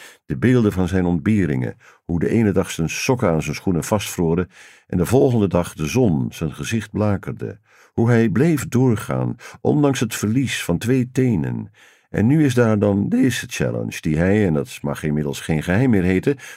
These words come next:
samen met zijn zestienjarige zoon Vincent wil volbrengen.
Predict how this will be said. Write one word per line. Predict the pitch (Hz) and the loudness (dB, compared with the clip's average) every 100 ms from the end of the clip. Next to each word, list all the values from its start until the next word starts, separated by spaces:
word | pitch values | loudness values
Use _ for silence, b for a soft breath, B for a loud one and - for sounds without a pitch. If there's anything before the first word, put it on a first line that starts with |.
| B B | B B
samen | - 147 151 147 | -2 2 2 2
met | 127 | 0
zijn | - 110 110 107 | 0 2 2 0
zestienjarige | 131 147 - 143 123 113 107 | -2 -2 0 0 2 0 -2
zoon | 85 101 98 | -2 0 0
Vincent | 92 156 143 - 82 107 | 0 -2 -2 0 0 0
wil | 104 107 | -4 -6
volbrengen. | - 110 - 110 78 60 | -4 -6 -4 -4 -4 -6